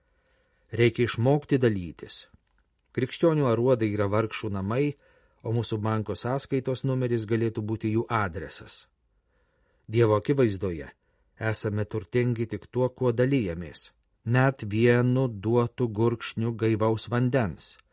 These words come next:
širdimi gebančią atleisti septynis ar septyniasdešimt kartų po septynis kartus.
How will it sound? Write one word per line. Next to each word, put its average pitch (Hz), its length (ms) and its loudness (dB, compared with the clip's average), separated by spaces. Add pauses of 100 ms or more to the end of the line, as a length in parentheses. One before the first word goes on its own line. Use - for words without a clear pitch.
širdimi 131 840 4
gebančią 101 720 2
atleisti 101 540 -4
septynis 143 720 -2
ar 120 180 0 (300)
septyniasdešimt 117 1200 0
kartų 123 420 2
po 107 100 -6
septynis 104 600 -4
kartus. - 560 -10